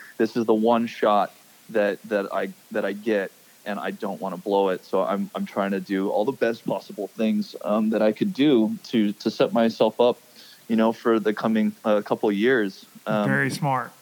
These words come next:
Speaker 2: Very smart, man. That's something you don't hear a lot of bass pros say, and that's no offense to anybody, but that is, that's the name of the game. What you just said right there, man, is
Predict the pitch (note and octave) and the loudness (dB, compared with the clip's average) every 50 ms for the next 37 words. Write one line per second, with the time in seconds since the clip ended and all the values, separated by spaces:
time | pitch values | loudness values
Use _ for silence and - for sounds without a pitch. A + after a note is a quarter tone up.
0 | _ _ _ _ _ D#3+ B2+ C3 C#3+ D3 C3+ - - - C#3 C3 B2+ - B2+ B2 | _ _ _ _ _ -8 -6 -4 -4 -4 -6 -8 -8 -6 -6 -6 -4 -4 -2 0
1 | B2+ D#3 F#3+ F#3+ - - A#3 A#3 - A#3 A3 G3+ G3+ F3 G3 G#3 G#3+ F3+ D#3 G3+ | 2 4 4 2 4 2 2 4 4 6 6 6 6 6 6 6 6 4 4 4
2 | G#3+ A3 G#3 G3 F#3+ F#3 F#3 F#3 D#3 E3+ E3+ E3+ F3 - - - E3 E3 E3 D#3 | 4 4 4 4 4 6 4 6 6 4 4 4 4 0 0 0 2 2 4 2
3 | - - F#3+ F#3 F#3 D#3 B2+ B2 C3+ C#3 D3 - E3 D#3 E3 E3+ D#3+ E3 - G#3+ | 2 2 4 4 4 4 2 2 0 0 0 2 4 4 6 4 4 4 2 2
4 | B3+ C4+ G3 - - F3 D#3 C#3 B2 B2+ B2+ B2 A#2+ B2 A#2 C#3+ E3+ C3 - E3+ | 2 2 0 0 2 2 2 2 2 2 2 2 0 0 -2 -2 -4 -2 0 0
5 | D3 E3 F3 F#3+ G#3 G3+ D#3+ C#3+ C#3 C3 D#3+ E3 E3 - - F3+ E3 D3+ D3+ D3+ | 0 2 2 0 0 -2 -2 -4 -4 -2 -2 -2 -2 0 0 2 2 4 4 4
6 | D3+ E3 E3+ F3 F3 F#3+ F3+ C#3 F3+ G#3 C4 D#4 C#4+ G3 D3 C3+ C3+ - - F3 | 4 4 4 4 4 2 2 4 4 4 4 4 4 4 4 4 2 0 0 0
7 | G3+ F#3 D3+ G#3+ A3 - - - - G#3 A3+ B3+ C4+ G#3 F3+ F3 D3+ - - - | 0 2 2 2 2 2 0 -2 0 0 0 0 0 0 2 0 0 0 -2 -4
8 | C#3 C3 C3 C3+ C3+ D3 D#3+ E3 D#3+ D3+ C#3+ B2 - | -4 -2 -2 0 0 2 2 2 4 4 2 2 0